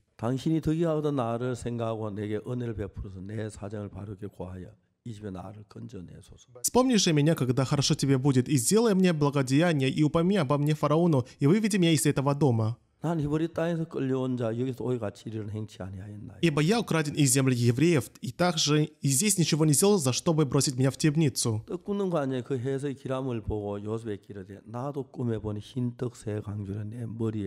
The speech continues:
Speaker 1: 있고."
Speaker 2: Главный хлебодар увидел, что истолковал он хорошо, и сказал Иосифу: "Мне также снилось, вот на голове у меня три корзины решётчатых".
Speaker 1: "그 광주리에 바로를 위해 만든 각종 구운 식물이 있는데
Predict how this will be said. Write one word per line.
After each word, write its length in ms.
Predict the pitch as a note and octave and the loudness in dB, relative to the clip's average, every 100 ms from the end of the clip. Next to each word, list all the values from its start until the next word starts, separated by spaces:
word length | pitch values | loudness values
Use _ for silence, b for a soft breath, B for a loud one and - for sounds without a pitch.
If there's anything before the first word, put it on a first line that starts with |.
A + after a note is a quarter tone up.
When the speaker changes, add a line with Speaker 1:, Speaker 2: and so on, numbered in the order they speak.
| - | -8
Speaker 1:
있고." 320 | A2 _ - | -14 _ 0
Speaker 2:
Главный 260 | C3+ C3+ C3 | 2 4 2
хлебодар 460 | C#3+ C3 B2 D3 | 2 0 2 2
увидел, 380 | C#3 D3+ D3 C#3+ | 4 4 4 2
что 180 | - C#3+ | 4 2
истолковал 480 | - C#3 D3 D3+ C#3+ | 4 0 2 4 4
он 120 | C#3+ | 2
хорошо, 440 | D3 C#3+ - F3 | 2 0 2 2
и 100 | - | 2
сказал 320 | - F3 F#3 D#3+ | 0 2 2 4
Иосифу: 320 | D3 - C#3 | 2 2 4
"Мне 160 | F#3 G#3+ | 4 4
также 240 | A3+ G#3+ | 2 2
снилось, 480 | - F3 D#3+ - - - | 2 2 2 0 -6 -8
вот 380 | C3 G3 E3+ C3+ | 0 0 2 -2
на 80 | |
голове 280 | C3+ C#3+ G3 | 2 4 4
у 60 | F#3+ | 4
меня 220 | E3+ F3 | 4 2
три 180 | - A3+ | 0 0
корзины 460 | D#3+ C3+ D3 D3 | 2 2 2 2
решётчатых". 640 | D3 D3 F#3 - B2+ - A2 - - | 0 0 0 0 -4 -4 -8 -10 -20
Speaker 1:
"그 120 | - | -12
광주리에 440 | D3+ D3 D3 D#3+ D#3+ | -6 -4 -2 -2 0
바로를 380 | - C3+ D3+ D#3 | -2 -2 -4 -2
위해 140 | C#3+ | -2
만든 320 | C3+ C3 B2+ A#2+ | -2 -4 -4 -6
각종 340 | A2 - B2+ | -12 -8 -8
구운 260 | B2+ C#3 C3 | -4 -4 -4
식물이 520 | - C3 B2+ C3 B2+ | -4 -4 -2 -2 -4
있는데 640 | G#2+ G2+ G#2 G2 F#2 G2+ | -4 -6 -6 -6 -8 -12